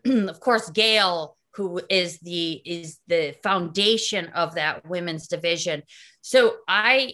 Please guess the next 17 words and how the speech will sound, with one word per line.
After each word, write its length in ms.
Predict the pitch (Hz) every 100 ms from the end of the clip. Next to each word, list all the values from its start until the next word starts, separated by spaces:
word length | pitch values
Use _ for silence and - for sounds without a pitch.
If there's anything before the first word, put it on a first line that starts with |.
| -
I 120 | 175
had 240 | 196 262 262
a 80 |
lot 240 | 208 202 202
of 80 | 180
incredible 420 | 170 196 185 165
talent 360 | 175 175 170
to 100 | 170
work 260 | 170 196 196
with. 200 | 175 165
And 220 | 170 160 170
as, 400 | 151 165 160 160
with 240 | 180 190 -
Allie 400 | 196 233 233 208
as 160 | 190
my 320 | 196 175 175 -
assistant, 760 | 151 - 214 220 - 311 330